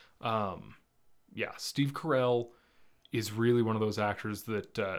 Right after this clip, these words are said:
found something he's really, really good at and did it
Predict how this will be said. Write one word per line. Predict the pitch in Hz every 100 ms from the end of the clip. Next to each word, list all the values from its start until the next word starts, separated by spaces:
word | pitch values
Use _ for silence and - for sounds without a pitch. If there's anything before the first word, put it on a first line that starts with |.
| -
found | - - - 107 117 120
something | - 117 117
he's | 113 104 113
really, | 113 117
really | 117 107
good | 95 107
at | 120 139 - - _ _ _ _ _ _ _ -
and | 117 107 95
did | 104
it | 104 -